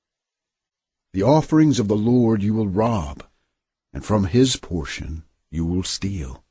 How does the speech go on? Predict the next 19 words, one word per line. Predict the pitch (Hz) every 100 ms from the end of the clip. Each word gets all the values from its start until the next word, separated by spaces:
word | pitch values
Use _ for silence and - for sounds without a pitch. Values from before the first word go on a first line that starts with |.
| _ _ _ _ _ _ _ _ _ _ _ _ _
Before | 95 - 151
the | 160
sacrifice | - 143 131 110 - 85 80 -
to | 98
the | 104
Lord | 110 95 67 65 78
you | - 107
will | 113
take | - - 143 113 - - _
the | 110
choicest | - 107 104 107 -
parts, | - 120 73 - - - _ _ _ _
in | 151
despitefulness | 131 120 - 139 160 - 117 113 110 - -
eating | 151 151 110 78
them | 67 64 65 _ -
with | 92
harlots. | - 101 127 104 - - - - _ _ _ _ _ _ _ _ _ _ -
Amid | 135 156